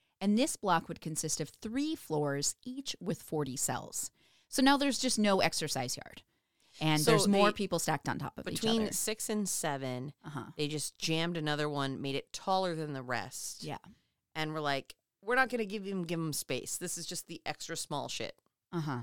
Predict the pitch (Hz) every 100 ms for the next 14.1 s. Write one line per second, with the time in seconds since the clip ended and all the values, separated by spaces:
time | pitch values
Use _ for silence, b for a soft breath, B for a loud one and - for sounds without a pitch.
0 | - 147 170 359 - 147 131 147 B B
1 | B B 170 175 170 170 165 156 143 -
2 | 147 139 147 247 - - _ _ _ _
3 | _ - 151 143 156 160 160 160 156 160
4 | 147 170 165 139 135 135 117 - - -
5 | - - - _ _ _ _ B - 214
6 | 214 - 202 196 - 226 262 - 208 196
7 | 190 180 170 160 - 160 160 156 151 156
8 | 165 160 165 226 180 147 143 - 139 143
9 | 131 135 - 131 117 - - - 156 151
10 | - - 156 - 160 151 147 143 - -
11 | - - 185 165 175 175 - 180 - 151
12 | 147 151 147 - 139 - 143 139 139 143
13 | - 156 156 156 - _ _ 156 143 143